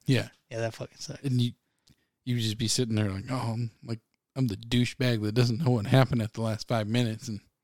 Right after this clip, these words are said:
Speaker 2: Yeah, and if you recorded, I mean, you learn from those mistakes, and then when you go to record football games and stuff, you record the, the whole three hours plus, like, an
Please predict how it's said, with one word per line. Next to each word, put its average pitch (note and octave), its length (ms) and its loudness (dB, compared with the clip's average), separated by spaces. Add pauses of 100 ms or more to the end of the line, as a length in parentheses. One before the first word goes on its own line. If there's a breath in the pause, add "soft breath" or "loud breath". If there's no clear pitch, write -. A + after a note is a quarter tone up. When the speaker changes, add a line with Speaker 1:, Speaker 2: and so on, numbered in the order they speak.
(520)
Speaker 2:
Yeah, D3+ 140 8
and D#3+ 100 6
if C3+ 100 2
you D3+ 140 6
recorded, D3 720 6 (340)
I D3 60 10
mean, C#3 200 10
you E3+ 180 12
learn E3+ 260 12
from D#3 180 2
those C#3+ 200 4
mistakes, F3 520 6
and C#3+ 100 4
then C#3+ 120 6
when C#3+ 100 4
you C#3 80 4
go D3 160 12
to C#3+ 60 12
record C3 380 8
football D#3+ 360 8
games B2+ 240 6
and A#2 100 2
stuff, C3 280 6 (380 soft breath)
you C3+ 120 6
record D3+ 500 8
the, C3 200 0 (380)
the B2+ 120 4
whole D#3 220 10
three D#3 300 10
hours E3 280 8
plus, - 420 6
like, C#3 300 6
an C#3+ 140 -8